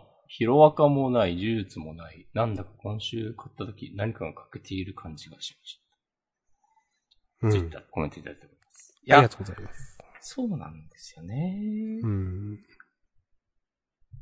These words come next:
Speaker 2: 確かにね、そこヒロアカもなかったんだな。
Speaker 1: うん。
Speaker 2: なるほどね。
Speaker 1: 頑張ってほしいですね。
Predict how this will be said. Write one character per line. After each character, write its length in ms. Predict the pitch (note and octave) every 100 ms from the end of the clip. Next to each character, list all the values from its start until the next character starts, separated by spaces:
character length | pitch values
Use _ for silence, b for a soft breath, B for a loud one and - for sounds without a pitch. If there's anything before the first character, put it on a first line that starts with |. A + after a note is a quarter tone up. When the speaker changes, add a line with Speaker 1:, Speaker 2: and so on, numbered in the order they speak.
| - - - _ _ -
Speaker 2:
確 220 | A#2+ -
か 160 | - F2
に 120 | E2
ね、 100 | F2+
そ 120 | -
こ 60 | -
ヒ 140 | -
ロ 120 | A#2
ア 40 | G#3
カ 140 | -
も 100 | A#3+
な 100 | C4
か 100 | -
っ 60 | -
た 120 | -
ん 80 | F2
だ 80 | E2+
な。 140 | G2+
Speaker 1:
う 40 | C3 D3 D3 D3+
ん。 360 | D3 F#2 E2+ F2 G2 _
Speaker 2:
な 100 | -
る 40 | G2+
ほ 120 | -
ど 100 | A2
ね。 200 | B2 C#3+ _ _ _ _ _ _ _ _ _ _ _ _ _ _ _ _ _ _ _ _ _ _ _ _ _ _ _ _ _ _ - - - _ _ _ _ _
Speaker 1:
頑 140 | - E2+
張 80 |
っ 20 | F2+
て 60 |
ほ 60 | F2
し 140 | -
い 20 |
で 60 | G2
す 60 | -
ね。 260 | F#2 -